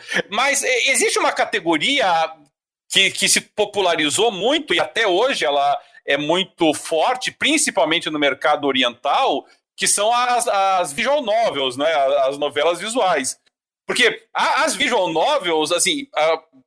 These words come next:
boa parte delas, eu não tô nem falando assim, tipo, algumas, a, a, uma quantidade significativa delas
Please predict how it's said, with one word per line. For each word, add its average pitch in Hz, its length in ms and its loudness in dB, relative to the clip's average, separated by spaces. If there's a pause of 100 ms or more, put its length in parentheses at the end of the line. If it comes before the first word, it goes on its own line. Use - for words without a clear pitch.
(380)
boa 392 280 2
parte 220 360 -2
delas, 190 200 0
eu 160 60 0
não 143 80 -2
tô 202 140 0
nem 247 100 -2
falando 285 280 2
assim, 262 180 0
tipo, 233 200 -4
algumas, 185 680 0 (500)
a, 143 60 -2 (240)
a, - 20 4 (140)
uma 185 100 0
quantidade 233 260 0
significativa 269 1080 0
delas 165 600 0